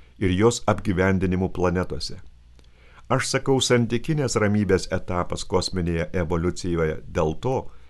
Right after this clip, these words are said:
kad kosminių audrų ir kometų periodas nėra iki galo sustyguotas ir suderintas tokiu laipsniu, jog neturėtų jokios įtakos mano visatos gyvenimui. Tačiau šis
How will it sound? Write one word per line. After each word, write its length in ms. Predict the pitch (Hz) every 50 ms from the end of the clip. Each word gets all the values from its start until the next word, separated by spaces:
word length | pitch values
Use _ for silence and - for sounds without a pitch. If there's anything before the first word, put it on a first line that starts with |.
| - - - - -
kad 180 | 92 82 - -
kosminių 540 | - 107 113 - - - 135 135 135 135 127
audrų 400 | 123 120 113 92 110 110 135 139 131
ir 100 | 113 101 101
kometų 480 | 101 101 92 101 117 120 - 107 87 80
periodas 600 | 98 92 92 117 131 123 104 85 80 - - - - - - - - - - -
nėra 360 | - 107 117 131 139 151 147
iki 200 | 139 123 - 123 110
galo 300 | 110 113 117 110 110 104
sustyguotas 800 | - 120 - - - 113 87 85 92 101 113 - - 113 - -
ir 80 | 110 104
suderintas 720 | - 117 98 87 95 98 98 98 98 98 82 90 85 -
tokiu 300 | - 90 - - 156 160 156
laipsniu, 460 | 117 104 - - - 82 78 - - - - - - - - -
jog 220 | - 123 147 - 135
neturėtų 480 | 139 123 - 117 113 117 113 - 117 107 107
jokios 380 | 95 - - 110 110 - - -
įtakos 480 | 110 107 - 107 98 - 107 104 - 95
mano 300 | 90 95 98 98 92 87
visatos 480 | 90 - - 90 85 - 92 85 87
gyvenimui. 580 | - 98 90 92 90 87 82 82 80 78 78 - - - - - - - - - - - - - - - -
Tačiau 300 | - - - 131 123 -
šis 160 | - 131 113